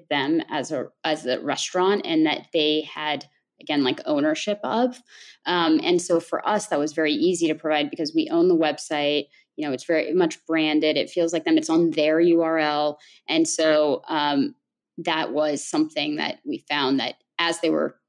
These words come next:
adopting more technology, um, doing it in a way that felt in-, authentic to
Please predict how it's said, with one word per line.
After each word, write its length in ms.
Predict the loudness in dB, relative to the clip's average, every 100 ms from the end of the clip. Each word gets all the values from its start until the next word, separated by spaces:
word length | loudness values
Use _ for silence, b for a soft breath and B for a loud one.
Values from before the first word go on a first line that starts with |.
| _ -8
adopting 760 | -2 -2 -2 -2 -2 0 0
more 180 | 2 0
technology, 920 | -4 -6 0 2 2 2 0 -2 -2 -8 b _
um, 480 | -4 -2 -2 -4 -10 _ -2
doing 280 | 2 4 4
it 100 | 2
in 120 | 2
a 60 |
way 180 | 2 2
that 180 | 0 -4
felt 140 | -10 -6 -2
in-, 140 | -2 -2
authentic 800 | -4 -4 0 2 2 0 -4 -4 -16 -6
to 520 | 0 2 4 2 -2